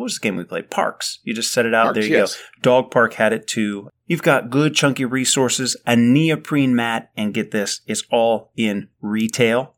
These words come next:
Speaker 1: The retail
Speaker 2: Oh, wow.
Speaker 1: copy has it. You got these nice big tarot-sized cards, unique art, a full paragraph on the back of each card which teaches you a little bit, uh, about the event that can be found on the front.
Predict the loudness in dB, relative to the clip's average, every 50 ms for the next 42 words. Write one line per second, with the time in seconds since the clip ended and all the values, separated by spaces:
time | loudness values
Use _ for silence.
0 | _ _ _ _ _ _ _ _ _ -2 0 0 0 0 0 0 0 0 2 4
1 | 4 4 4 2 0 2 0 2 2 0 0 2 4 4 2 2 0 -6 -8 -12
2 | -14 -12 0 0 0 2 4 2 4 4 2 2 2 0 -2 -4 -2 0 2 2
3 | 4 4 2 2 4 4 2 2 -2 2 4 4 4 4 2 0 2 2 2 2
4 | 2 2 4 4 4 4 4 0 -6 -14 -18 0 0 0 0 2 0 0 0 0
5 | 0 -2 -4 0 0 0 2 2 2 2 2 0 0 2 2 2 0 0 -4 -6
6 | -4 -4 -2 2 2 2 2 0 -2 -2 -4 -4 -4 -4 -4 -4 -2 0 0 0
7 | 0 2 0 0 2 2 0 0 2 0 2 2 0 0 0 -4 -10 -6 -2 0
8 | 0 2 0 2 4 4 2 4 2 2 0 0 0 0 0 0 0 -2 -6 -6
9 | -6 -8 _ -8 -6 -6 -4 -6 -2 0 2 2 2 0 -4 -8 -12 _ -20 _
10 | _ _ -2 -2 0 0 -4 -8 -4 -2 -2 -2 -2 -6 -12